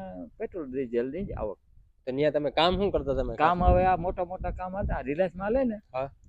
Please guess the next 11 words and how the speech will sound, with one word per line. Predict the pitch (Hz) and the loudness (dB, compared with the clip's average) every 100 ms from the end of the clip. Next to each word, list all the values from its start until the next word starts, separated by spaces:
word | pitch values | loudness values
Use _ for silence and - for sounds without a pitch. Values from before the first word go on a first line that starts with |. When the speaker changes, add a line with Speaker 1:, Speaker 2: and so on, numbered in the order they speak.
| - | -8
Speaker 1:
એવી | 120 | -2
રીતે | 165 190 | 0 0
કામ | 180 180 185 | 0 0 2
આવતા, | 196 - 233 | 2 2 -2
પછી | 185 175 | -4 -4
ઈ | 180 175 180 175 | 0 2 2 0
અમે | 170 160 | -2 -2
કડિયા | 196 190 160 | 0 2 2
ભરાઈને | 120 131 123 | 0 -8 -8
કામ | - 180 | -12 -14
કરતા. | 196 240 - | -12 -12 -12